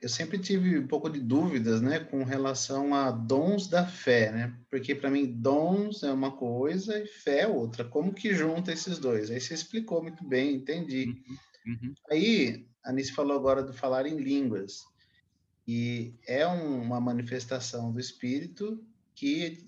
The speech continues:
Speaker 1: edifica nosso espírito e a nossa fé. Também é um dom de fé falar em línguas?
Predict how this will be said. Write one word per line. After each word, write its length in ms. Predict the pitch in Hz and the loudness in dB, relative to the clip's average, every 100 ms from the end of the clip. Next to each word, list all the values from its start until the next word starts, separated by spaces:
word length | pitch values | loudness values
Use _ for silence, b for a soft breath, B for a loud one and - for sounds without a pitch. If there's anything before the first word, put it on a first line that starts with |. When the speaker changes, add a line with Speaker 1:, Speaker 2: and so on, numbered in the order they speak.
| - | -12
Speaker 1:
edifica 760 | 135 156 - - 175 180 196 | -10 -10 -8 -6 -4 -4 -4
nosso 300 | 175 143 143 | -2 -4 -4
espírito 560 | 135 - 123 143 151 139 120 113 | -8 -6 -4 -4 -4 -6 -6 -6
e 160 | 123 | -6
a 60 | 139 | -4
nossa 360 | 139 143 - 175 | -4 -4 -6 -8
fé. 460 | - 123 120 117 - _ _ _ - | 0 2 2 -2 -16 _ _ _ -4
Também 480 | 143 135 147 180 202 | 0 4 4 6 4
é 60 | |
um 180 | 160 151 | 4 2
dom 540 | 123 131 143 190 139 | 2 2 4 0 -2
de 140 | 117 120 | -4 -4
fé 600 | - - 147 196 202 - | -4 2 4 4 2 -12
falar 420 | _ - 120 123 127 | _ 0 4 4 2
em 100 | 120 | 0
línguas? 580 | 117 147 185 113 117 | 0 0 -2 -4 -6